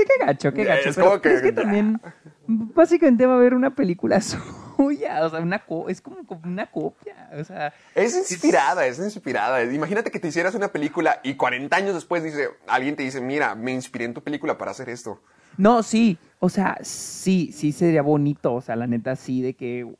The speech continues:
Speaker 1: sí es de que, guau, o sea, pero,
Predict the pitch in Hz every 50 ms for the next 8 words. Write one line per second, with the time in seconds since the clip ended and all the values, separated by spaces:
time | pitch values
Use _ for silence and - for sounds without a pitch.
0 | _ - - - 135 131 131 131 131 135 131 139 147 131 - 139 127 113 - _
1 | _ - 131 131 123 135 131 127 117 120 - - 120 113 - - - _ _ _
2 | _ _ _ _ _ _ _ _ - 175 170 165 160 156 151 147 143 135 - -